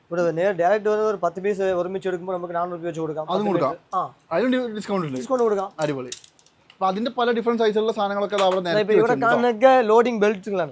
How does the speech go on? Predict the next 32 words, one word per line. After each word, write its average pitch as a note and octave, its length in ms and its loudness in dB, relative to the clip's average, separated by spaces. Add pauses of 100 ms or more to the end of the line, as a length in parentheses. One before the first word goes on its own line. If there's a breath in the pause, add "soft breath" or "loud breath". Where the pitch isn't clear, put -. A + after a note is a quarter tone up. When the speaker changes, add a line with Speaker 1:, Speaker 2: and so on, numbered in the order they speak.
(140)
Speaker 2:
ആ. C#3+ 240 -6 (200)
Speaker 1:
ലോഡിംഗ് G#3+ 340 0
ബെൽറ്റ് G#3 160 -2
നമുക്ക് G3+ 200 -4
കുറേ G3+ 380 -2
ക്വാളിറ്റീസ് F3 420 -6
ഉണ്ട്. C3 220 -18
Speaker 2:
അതെ, D#3 160 -2
അതെ. C#3+ 120 -2
Speaker 1:
ഇപ്പൊ C#3 140 -2
ബ്ലൂ F#3+ 240 0
കളർ A3 200 2
വരുന്നത് G#3 280 0
വൺ F#3 180 0
ടെൻ G3 160 -4
കപ്പാസിറ്റി F3+ 420 -2
ആണ്. F3 300 -4
Speaker 2:
ആ. C#3 260 -6
Speaker 1:
ഈ F3 140 -8 (200)
പച്ച E3+ 220 -8
കളർ G3+ 240 -2
വരുന്നത് G3 320 -2
ടു G3+ 80 -2
ടെൻ G3 220 -4
കപ്പാസിറ്റി F3 400 -2
ആണ്. E3 160 -6 (100)
Speaker 2:
ആ. D#3 140 -4
Speaker 1:
ഈ - 20 -6
മഞ്ഞ G3+ 480 0 (160)
മൂന്ന് F#3+ 280 -4
ടൺ F#3+ 140 -4
കപ്പാസിറ്റി. F3+ 540 -6